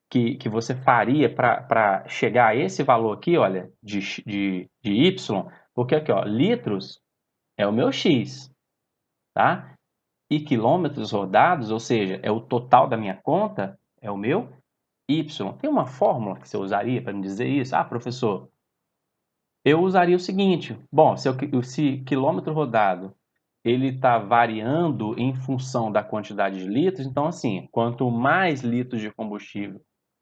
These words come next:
né, eu usar, mais quilômetros eu vou rodar,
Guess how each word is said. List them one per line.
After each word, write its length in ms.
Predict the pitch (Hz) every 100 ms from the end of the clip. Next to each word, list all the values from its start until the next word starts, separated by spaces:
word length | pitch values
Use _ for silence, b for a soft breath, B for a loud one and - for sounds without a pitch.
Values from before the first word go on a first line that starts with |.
| _ -
né, 200 | 110 110
eu 240 | 113 110 107
usar, 720 | 98 95 131 202 147 - - _ _ _ _ _ _
mais 420 | 117 117 117 127
quilômetros 360 | 170 156 131 127
eu 80 | 151
vou 80 | 185
rodar, 420 | 233 165 110